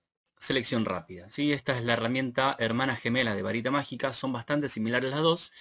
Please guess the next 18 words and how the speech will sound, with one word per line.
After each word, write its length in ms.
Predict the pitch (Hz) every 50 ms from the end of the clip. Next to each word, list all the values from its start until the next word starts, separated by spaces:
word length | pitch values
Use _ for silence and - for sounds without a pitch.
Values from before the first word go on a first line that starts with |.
| - - - _ _ -
pero 180 | 214 208 185
se 100 | - -
usa 240 | 156 151 - 151 123
para 420 | - 123 131 143 160 165 - _ _ -
momentos 400 | 117 120 117 123 123 120 - 117
diferentes. 560 | 107 104 - 104 95 92 87 82 - - -
En 60 | 110
este 180 | 123 127 - 139
caso 260 | - 151 - - 139
vamos 180 | 135 131 123 -
a 40 | 113
trabajar 380 | 113 113 110 104 - 131 127 127
con 140 | 123 113
selección 420 | - - 98 104 101 - 123 113 104
rápida. 360 | - 92 87 - - - - _ _ _ _ _ _ _ _ _ -
La 60 | - 123
selección 460 | - 160 165 160 - - 202 190 185
rápida 540 | 196 196 190 - 175 170 170 175 180 -